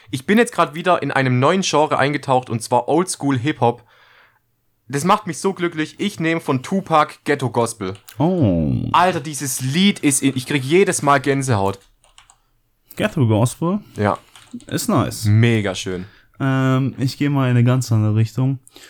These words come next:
Speaker 2: und nehme soll ich mal was von den neunzigern nehmen?
Speaker 1: Ja, ich glaub, die achtziger haben wir bald durch.
Speaker 2: <laughs> Die achtziger haben wir bald durch.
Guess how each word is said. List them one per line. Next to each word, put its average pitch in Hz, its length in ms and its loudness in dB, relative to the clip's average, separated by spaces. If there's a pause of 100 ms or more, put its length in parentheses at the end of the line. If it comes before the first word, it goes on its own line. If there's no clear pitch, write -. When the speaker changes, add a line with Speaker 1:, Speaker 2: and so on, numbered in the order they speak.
(380)
Speaker 2:
und 110 200 2
nehme 131 640 2 (400)
soll 151 120 0
ich 170 40 4
mal 170 80 4
was 160 160 0
von 123 240 4
den 104 240 4
neunzigern 196 800 0
nehmen? 214 540 0 (1120)
Speaker 1:
Ja, 104 60 -8
ich 90 80 -8
glaub, 101 100 -2
die 95 140 -4
achtziger 110 280 -4
haben 101 60 0
wir 98 80 0
bald 90 240 -8
durch. 110 240 -8 (320)
Speaker 2:
<laughs> 110 280 -2
Die - 200 -6
achtziger 131 400 0
haben 127 160 2
wir 117 40 0
bald 120 200 -2
durch. 139 140 -2